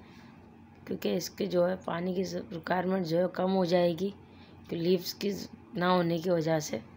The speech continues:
तो leaf काटने से एक और फ़ायदा ये भी होता है कि fungus वगैरह, जो leaves के अंदर fungus वगैरह लगता है, वो भी, इससे भी प्लांट जो है बच जाता है। आप देखें इसकी दो ब्रांचेस जो है काफ़ी बड़ी हो गई हैं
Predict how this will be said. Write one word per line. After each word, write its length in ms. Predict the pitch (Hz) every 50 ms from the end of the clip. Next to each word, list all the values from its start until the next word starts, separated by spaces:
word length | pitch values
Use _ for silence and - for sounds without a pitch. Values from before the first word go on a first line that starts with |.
| - - - - - - - - - - - - - - - - - -
तो 340 | - 156 147 147 147 156 165
leaf 300 | 165 156 170 185 175 -
काटने 360 | - 190 190 170 170 190 196 180
से 200 | 175 196 196 190
एक 240 | 180 185 180 - -
और 120 | 202 190 -
फ़ायदा 340 | - 185 180 180 175 190
ये 180 | 185 175 175 175
भी 120 | 170 190
होता 280 | 196 180 165 - - 170
है 220 | 170 170 185 - - - - - - - - - - - - - - -
कि 100 | - 175
fungus 580 | 170 - - - - 175 170 170 180 190 185 185
वगैरह, 280 | 190 185 165 180 180 185
जो 120 | 180 185
leaves 280 | 175 175 180 185 180 -
के 120 | - - 190
अंदर 300 | 175 180 180 180 185 180
fungus 420 | - - - 170 170 180 185 175 180
वगैरह 260 | 185 180 180 180 180
लगता 320 | 175 165 - - - 175 175
है, 220 | 165 180 - - - - - - - - - - - - - - - -
वो 160 | 156 160 175
भी, 200 | 170 180 190 180 185 - -
इससे 240 | 190 - - 196
भी 180 | 185 190 202 196
प्लांट 840 | 196 - - - - - - - - - - 185 175 170 175 180 180
जो 120 | 165 170 175
है 80 | 175 175
बच 260 | 175 180 151 143 -
जाता 280 | 180 175 170 - 185
है। 140 | 190 196 - - - - - - - - - - - - - - - - - - - - - - - - - - - -
आप 160 | 160 151 147
देखें 320 | 143 143 160 156 - 175 175
इसकी 260 | 165 - - - 160
दो 180 | 151 165 165 160
ब्रांचेस 560 | 156 160 156 151 151 156 151 151 - 165 160
जो 120 | 156 156 156
है 80 | 156 156
काफ़ी 380 | - - 156 143 - - - 151
बड़ी 260 | 147 147 143 160 160
हो 100 | 165 160 151
गई 200 | 151 156 156 156
हैं 140 | 165 196